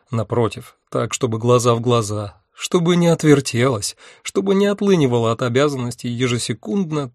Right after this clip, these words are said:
тонуть в этих гиблых, серых, холодных озёрах.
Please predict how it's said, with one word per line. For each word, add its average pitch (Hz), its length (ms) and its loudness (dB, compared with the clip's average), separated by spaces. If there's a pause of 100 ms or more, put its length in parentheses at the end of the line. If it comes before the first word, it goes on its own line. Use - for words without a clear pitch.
(140)
тонуть 135 500 -2
в 110 80 -8
этих 113 300 -12
гиблых, 131 520 -8 (420)
серых, - 440 -6
холодных 127 580 -6
озёрах. 123 600 -4